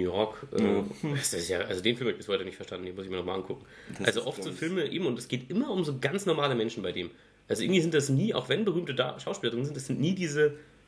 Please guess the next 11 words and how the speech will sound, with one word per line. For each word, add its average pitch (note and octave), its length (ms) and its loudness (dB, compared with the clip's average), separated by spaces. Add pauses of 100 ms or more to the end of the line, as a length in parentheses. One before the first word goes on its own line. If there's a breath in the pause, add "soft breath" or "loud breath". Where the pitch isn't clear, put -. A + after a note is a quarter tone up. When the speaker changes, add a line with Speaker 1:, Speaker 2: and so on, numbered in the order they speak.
(120)
Speaker 1:
Hollywood-like G#2+ 800 2
Schauspieler, G#2 520 -2
von A2 100 -2
der A2 100 2
Optik - 240 0
her F#2 140 -2
auch F2+ 40 -8
nicht. F2+ 140 -10
Die G#2+ 80 -8
sehen G#2 120 -6
immer, D#3+ 200 0